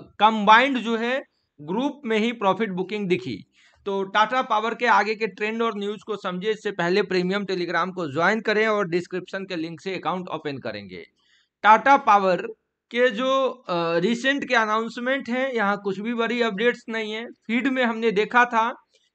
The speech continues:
कि रिन्यूएबल एनर्जी को लेकर के गवर्नमेंट काफी स्ट्रांग है। सोलर पावर प्रोजेक्ट जो है गवर्नमेंट के तरफ से वन करोड़ हाउस के ऊपर लगाने के बात है, जिसका सबसे बड़ा प्रोड्यूसर टाटा पावर है।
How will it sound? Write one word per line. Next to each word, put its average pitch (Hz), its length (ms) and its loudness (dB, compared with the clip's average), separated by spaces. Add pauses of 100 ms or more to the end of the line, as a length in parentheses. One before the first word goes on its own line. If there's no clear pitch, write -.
कि 220 120 -4
रिन्यूएबल 220 460 0
एनर्जी 220 400 -4
को 240 120 -2
लेकर 214 320 -2
के 220 140 -2
गवर्नमेंट 202 540 -4
काफी 196 360 -2
स्ट्रांग 226 360 -6
है। 233 160 -4
सोलर 226 360 -6
पावर 220 320 -2
प्रोजेक्ट 208 540 -4
जो 202 160 -4
है 208 180 -4
गवर्नमेंट 196 540 -2
के 214 80 -6
तरफ 185 320 -4
से 233 80 -2
वन 196 380 -4
करोड़ 202 460 -4 (120)
हाउस 180 420 -4
के 208 80 -2
ऊपर 185 300 -4
लगाने 180 440 -4
के 196 140 -6
बात 185 320 -2
है, 214 140 -8
जिसका 190 300 -8
सबसे 196 300 -10
बड़ा 180 160 -4
प्रोड्यूसर 226 600 -4 (580)
टाटा 214 320 8
पावर 233 360 4
है। 240 160 -2